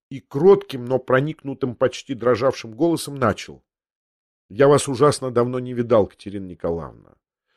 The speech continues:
Так давно, что почти уж и возможным не считал когда-нибудь сидеть, как теперь подле вас,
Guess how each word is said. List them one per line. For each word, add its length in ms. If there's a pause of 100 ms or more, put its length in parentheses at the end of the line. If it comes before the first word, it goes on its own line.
(160)
Так 220
давно, 300
что 180
почти 360
уж 260
и 40
возможным 720
не 140
считал 480
когда-нибудь 640
сидеть, 440
как 200
теперь 340
подле 340
вас, 380